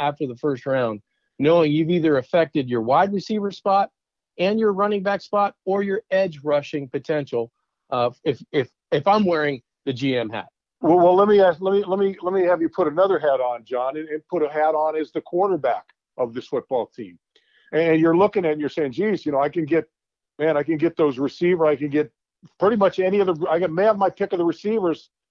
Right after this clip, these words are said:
Speaker 2: at that point. You know, maybe Pitts is gone, uh, or maybe not, but you may have the pick of whether it's Pitts and, and,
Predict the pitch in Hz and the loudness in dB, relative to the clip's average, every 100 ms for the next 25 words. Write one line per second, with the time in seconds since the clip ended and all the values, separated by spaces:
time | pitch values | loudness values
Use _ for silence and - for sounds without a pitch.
0 | _ - 156 175 202 - 180 165 160 _ | _ -4 0 0 0 -2 -2 -2 -4 _
1 | 147 156 160 165 - 214 226 - 147 180 | -6 -2 -2 -2 0 0 0 -4 -6 -2
2 | 165 160 160 _ _ _ _ 156 147 170 | 0 -2 -6 _ _ _ _ -4 -2 -2
3 | 160 170 160 165 202 190 175 - 165 156 | 0 -2 -2 0 2 0 -2 -10 -12 -8
4 | 156 160 208 214 180 - 190 - 165 139 | -6 -4 -2 -2 -2 -4 -6 0 0 -2
5 | _ _ 143 165 160 - - 202 226 - | _ _ -4 -2 -2 -4 0 0 0 -8
6 | - 165 156 160 147 | -6 -6 -2 -2 -2